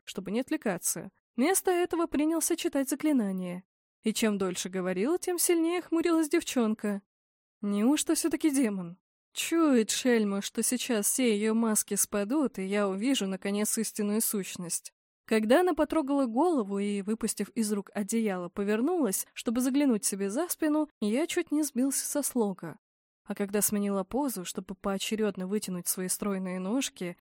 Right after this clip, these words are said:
и покрутить ступнями, как делала вчера, замолк, не договорив финальную часть. Просто воздуха не хватило, да.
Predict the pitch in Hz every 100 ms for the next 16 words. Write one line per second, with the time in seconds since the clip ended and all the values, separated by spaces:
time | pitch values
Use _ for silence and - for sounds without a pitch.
0 | _ 226 214 208 190 190 208 - - 185
1 | 202 247 254 190 - - 196 196 190 185
2 | 196 - 226 214 180 - _ _ 202 185
3 | 208 277 208 185 - - _ - 202 196
4 | 190 185 262 - 214 196 214 220 233 -
5 | 180 160 - - _ _ _ _ - 202
6 | 190 - 196 190 190 226 214 185 - 175
7 | - 175 - 180 165 - - _ - 190
8 | 185 160